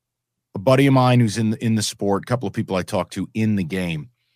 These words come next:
um, whether it be, you know, bloodstock agents, trainers, et cetera, got a little word that, uh,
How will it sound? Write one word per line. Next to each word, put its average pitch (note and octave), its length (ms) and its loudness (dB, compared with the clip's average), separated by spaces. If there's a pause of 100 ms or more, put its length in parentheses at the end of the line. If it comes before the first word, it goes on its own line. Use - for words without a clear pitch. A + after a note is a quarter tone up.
(260)
um, E2 640 -6
whether G2 280 0
it E2 100 -6
be, E2+ 300 -4
you E2 120 -8
know, E2 100 -6
bloodstock G#2 480 0
agents, F2+ 360 -2
trainers, F#2+ 480 0
et D#2+ 80 -8
cetera, E2 400 -2 (1120)
got A#2+ 160 6
a A#2+ 40 8
little A#2 260 4
word G#2+ 540 4 (400)
that, F#2 280 -4
uh, E2+ 460 -2